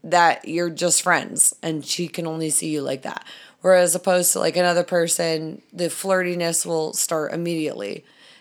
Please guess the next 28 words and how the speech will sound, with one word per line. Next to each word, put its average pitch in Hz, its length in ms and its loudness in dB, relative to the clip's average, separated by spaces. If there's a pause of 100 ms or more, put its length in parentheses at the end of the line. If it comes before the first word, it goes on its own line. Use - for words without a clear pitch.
So 170 320 2
she 175 220 -2
knows 175 640 2 (440)
or 170 180 -2
he 180 240 -4
knows. 160 580 -2 (600)
And 185 560 2 (500)
so - 160 0
that's 214 300 6
f-, - 240 -20 (100)
number 214 340 2
one. 180 440 4 (560)
But 254 500 8 (920)
when 220 380 2
you 208 140 0
do 247 420 2
do 190 420 0
that 160 460 6 (220)
<clears throat> - 200 -12
and 185 420 4
they 185 500 4 (260)
make 202 540 4
it 233 180 2
known 226 340 4
to 190 60 -2
you, 165 220 0
they 170 180 0
say, 180 800 4